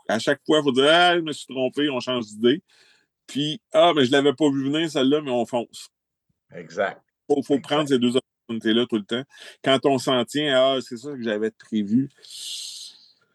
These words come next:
Speaker 2: Non.
Speaker 1: On peut, on peut se tirer dans le pied, euh, relativement facilement parce qu'on peut pas juger toujours de la, de la réaction des gens puis de ce qui va fonctionner soudainement ou pas, là.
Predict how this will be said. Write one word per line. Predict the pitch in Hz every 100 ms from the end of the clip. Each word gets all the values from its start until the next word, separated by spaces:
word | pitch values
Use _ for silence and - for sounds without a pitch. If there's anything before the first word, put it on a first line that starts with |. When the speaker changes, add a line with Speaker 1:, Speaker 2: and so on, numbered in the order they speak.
| _ _ _ _
Speaker 2:
Non. | 82 71 64 - _ _
Speaker 1:
On | 110 110
peut, | 151 156
on | 127 120
peut | 156
se | 156
tirer | - 127 131
dans | 123
le | 107
pied, | - 123 135 113
euh, | 95 95 107
relativement | 120 120 - 131 135
facilement | 120 - 113 123 151
parce | 135 117 -
qu'on | 143 147 123
peut | 127
pas | 117 156
juger | 123 117 127 113 147
toujours | 131 110 117 123 120 107
de |
la, | 104 92
de | 92
la | 90
réaction | 98 101 90 - 113
des | 104 92
gens | 107 123
puis | -
de | 104 95
ce | -
qui | - 107
va | 110
fonctionner | - 107 101 - 95 101 113
soudainement | 110 - 95 92 92 101 107
ou | 90
pas, | - 92
là. | 90